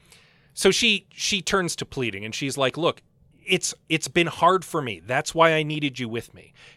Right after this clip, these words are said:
Do you know what it's like to be so special that the world says you can do anything?" And he's like, "Do you know what it's like to live in my shoes and be living in a world where everyone tells you you can do nothing?"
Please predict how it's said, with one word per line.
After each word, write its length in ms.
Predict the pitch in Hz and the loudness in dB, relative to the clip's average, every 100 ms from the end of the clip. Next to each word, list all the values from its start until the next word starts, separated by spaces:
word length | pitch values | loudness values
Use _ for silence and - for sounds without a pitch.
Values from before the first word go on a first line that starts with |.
| - | -16
Do 180 | 131 170 | -4 0
you 240 | 196 214 180 | 0 -2 -4
know 200 | 160 185 | 4 6
what 160 | 202 | 6
it's 180 | 170 - | 2 0
like 360 | 151 190 143 - _ _ - | 4 4 2 -8 _ _ -8
to 80 | 147 | -4
be 140 | 160 | -2
so 240 | - 175 170 | 2 2 2
special 480 | - 170 165 143 | 0 -2 0 -2
that 140 | 123 127 | -4 -6
the 60 | |
world 320 | 127 131 156 143 | -6 0 0 0
says 260 | 143 127 | -2 -2
you 80 | 127 | -4
can 160 | 131 131 | -8 -8
do 180 | 123 127 | -4 -2
anything?" 520 | 160 160 - - - _ - - | -2 -4 -12 -20 -20 _ -20 -8
And 140 | 135 139 | -2 0
he's 260 | 160 160 | 0 -2
like, 320 | 156 151 143 - - - | 0 2 0 -4 -20 -4
"Do 100 | 151 | 0
you 180 | 165 214 | 2 4
know 140 | 214 | 6
what 140 | 208 185 | 6 6
it's 180 | - | 0
like 420 | 160 165 151 - - _ - | 4 6 6 0 -12 _ 0
to 160 | 156 | 2
live 180 | 139 143 | 4 4
in 100 | 131 | 2
my 220 | 120 160 190 | 4 2 2
shoes 440 | - 120 110 - - - | -2 -4 -4 -8 -14 -6
and 100 | 135 | -2
be 120 | 135 | 0
living 200 | 135 151 | 0 2
in 60 | 156 | 0
a 40 | |
world 260 | 143 135 135 | 2 4 4
where 140 | 131 127 | 0 -2
everyone 320 | 127 127 123 | -2 -2 -4
tells 200 | 131 120 | -4 -4
you 100 | 123 | -6
you 160 | 117 113 | -8 -10
can 160 | 120 | -10
do 100 | 107 | -8
nothing?" 420 | 110 110 107 - | -6 -4 -6 -8